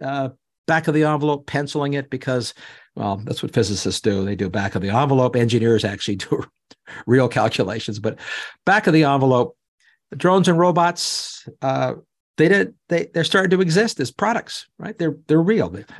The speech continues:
There were essentially none a few years ago in commercial markets. There's, there's, are markets for billions of dollars already of drones and robots. There will be many, many more in the future.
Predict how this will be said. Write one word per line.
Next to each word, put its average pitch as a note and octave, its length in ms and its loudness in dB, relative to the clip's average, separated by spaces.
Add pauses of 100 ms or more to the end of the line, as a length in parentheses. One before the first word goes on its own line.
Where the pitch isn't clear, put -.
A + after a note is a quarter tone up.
There D3 120 6
were D#3 100 8
essentially F3 440 2
none A#2+ 420 2 (160)
a - 20 -20
few D#3 120 4
years D#3+ 260 2
ago F3 380 -2 (260)
in - 80 -8
commercial D#3 380 0
markets. D#3 380 -4
There's, B2+ 280 0 (560)
there's, C#3+ 220 -2
are B2+ 180 -2
markets C#3+ 400 0
for - 160 -4
billions D3+ 380 0
of D#3 60 0
dollars C#3+ 380 0
already C3+ 480 -4
of A2+ 260 -10
drones C3 360 0
and C3 120 0
robots. C3+ 440 -2
There D3 60 -2
will B2+ 80 -2
be A#2+ 220 -4
many, C#3 420 -2
many A#2 280 -4
more G#2+ 280 -4
in G2+ 80 -8
the F#2+ 80 -10
future. C#3+ 520 2